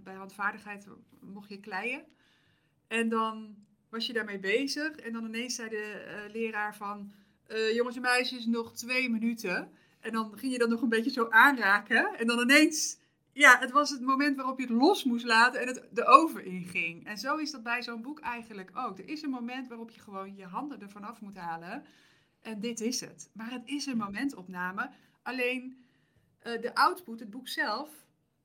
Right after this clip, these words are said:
Speaker 1: ja, dat blijft bestaan zelfs naast mijn, na mijn dood. En dat is wel bijzonder om te bedenken.
Speaker 2: Ja.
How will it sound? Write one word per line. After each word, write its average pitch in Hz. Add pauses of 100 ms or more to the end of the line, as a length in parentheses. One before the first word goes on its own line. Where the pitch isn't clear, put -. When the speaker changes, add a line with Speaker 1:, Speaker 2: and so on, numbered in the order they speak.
(140)
Speaker 1:
ja, 254
dat 240 (140)
blijft 269
bestaan 247
zelfs 233
naast 202
mijn, 180
na 226
mijn 180
dood. 226 (680)
En 196
dat 254
is 226
wel 202
bijzonder 196
om 180
te 180
bedenken. 190 (800)
Speaker 2:
Ja. 226